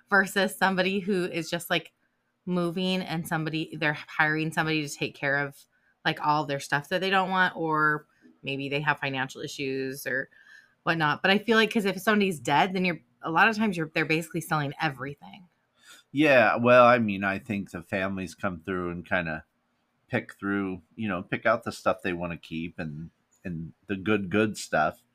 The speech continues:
Speaker 2: But sometimes I think they just open up the house and they're like, "Here you go. We're getting
Speaker 1: Well,
Speaker 2: rid of it all."
Speaker 1: yeah, I feel like the last one that we went to a couple weeks ago,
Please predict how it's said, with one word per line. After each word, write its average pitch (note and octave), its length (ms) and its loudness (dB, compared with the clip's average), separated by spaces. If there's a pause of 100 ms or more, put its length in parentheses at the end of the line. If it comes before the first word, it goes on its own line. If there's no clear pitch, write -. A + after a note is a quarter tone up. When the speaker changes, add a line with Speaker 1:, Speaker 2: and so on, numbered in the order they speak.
(520)
Speaker 2:
But A2+ 180 4
sometimes D#3 480 0
I G#2+ 120 2
think G2+ 260 -4
they F#2 140 -2
just - 380 -8 (460)
open G#2+ 300 0
up G2+ 160 0
the G2 100 2
house A2+ 440 4
and F2+ 200 -4
they're F2+ 180 -4
like, F2 280 -4
"Here G2 240 -6
you G#2+ 240 -2
go. A#2+ 640 6 (100)
We're G2 320 -6
getting F#3+ 80 -6
Speaker 1:
Well, A#3+ 240 2
Speaker 2:
rid A#2 180 4
of B2 100 4
it C3+ 120 4
all." A2 500 6
Speaker 1:
yeah, E4+ 120 2
I F4 100 2
feel B3+ 160 -2
like B3+ 220 -2
the G#3 60 -6
last F#3 360 6
one G#3+ 120 0
that G3 100 -2
we F#3+ 100 -4
went A3 180 -2
to A3+ 140 -2
a E3+ 60 -4
couple E3+ 260 -6
weeks G#3+ 300 -6
ago, D3+ 500 -2